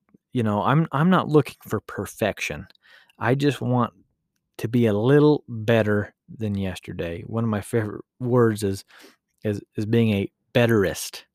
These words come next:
You know, I'm not a perfectionist, but I'm a betterist. I just wanna be better than I was yesterday,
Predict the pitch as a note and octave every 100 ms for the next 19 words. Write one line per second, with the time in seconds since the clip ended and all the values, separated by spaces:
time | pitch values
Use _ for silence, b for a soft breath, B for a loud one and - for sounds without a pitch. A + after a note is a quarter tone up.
0 | _ - G#2 F#2+ G2+ C3 C#3 C3 - B2+
1 | - C#3+ - G#2+ G2+ - - - b b
2 | b b _ _ A#2+ A#2 A2 F#2+ G#2+ F#2+
3 | E2+ D2+ - - - A#2+ C3+ C3+ C3+ B2
4 | A2 B2 B2 A#2 A2+ G#2 G#2 F#2+ G2 E2+
5 | - F#2 E2 -